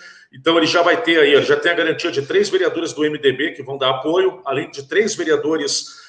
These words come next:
é, do Novo que se elegeram, principalmente o Alisson, que foi o vereador mais votado de todo o estado, com mais de nove mil votos, né? E ainda ele tenta costurar ali com o P L, que tem o Maurício Peixer, que se elegeu, reelegeu, e, claro,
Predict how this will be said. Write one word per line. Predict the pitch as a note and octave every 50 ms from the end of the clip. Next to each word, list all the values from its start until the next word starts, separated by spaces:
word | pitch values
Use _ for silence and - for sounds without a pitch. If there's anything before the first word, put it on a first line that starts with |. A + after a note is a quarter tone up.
| - -
é, | B2 C#3 C#3 C3+ C3+
do | C3+ C3+ D3 C#3+
Novo | D3 D3+ E3+ F#3+ G3+ G3 - -
que | - -
se | - -
elegeram, | C#3+ C#3 D#3+ D#3 - C#3+ D#3 F#3 G#3 G3+ E3 C#3+ C3+
principalmente | C3+ D3 C#3+ - - C#3+ C#3 D#3 D#3 - - D#3
o | C#3+ D3
Alisson, | E3 F#3 F3+ F3+ - - - D3 -
que | - -
foi | - D#3
o | D3 C#3+
vereador | D#3 D3 C#3+ C3+ C#3 D#3 D3
mais | D#3+ F#3 -
votado | - E3+ D#3+ E3 - D#3+ D#3 -
de | B2+ C#3+ C3+ - -
todo | F3+ G#3+ A#3+ G3+ E3+
o | E3
estado, | D#3 - - - D#3 E3+ F3 - - -
com | -
mais | B2+ C#3 D#3+ F3 E3
de | - -
nove | D#3 D3 - C#3+
mil | C#3+ C#3+ B2+
votos, | - C3 C#3 D#3 - - - - - - - - _ _ - - _ _ _
né? | G#2 A#2 C3+ D3 - - - - -
E | C#3 D3+ E3+ F#3+
ainda | F#3+ F#3 D#3+ D#3+ F3+ F3+ G3
ele | G3 F#3 F#3
tenta | - E3+ F3 - F#3
costurar | F3+ F3+ F3+ - - F3+ E3 D#3+
ali | D#3 D3+ D#3
com | D3+ D#3
o | D3+ -
P | - G3+
L, | G3+ F3+ F3 F3+ F3+ F3 D#3+ E3
que | - - - -
tem | D3+ D3 D3 D3
o | D3
Maurício | C#3+ C#3 C#3+ C#3 C#3 - - - -
Peixer, | D3+ D#3+ E3 D#3 - D3+ D3 D3
que | -
se | C3+ - - C#3
elegeu, | C#3 C#3+ F3+ F#3+ F#3 - D#3+ E3 D#3+ F3+ E3
reelegeu, | C3+ D3+ D3 D3 D3 G3+ G#3+ - E3+ F3 G3+ A3 A3 A3 - - - _ _ _ _ A#2+
e, | C3 E3 G3 A#3+ - B3
claro, | - G3 F#3 E3+ F3 F3 G3+ G#3+ -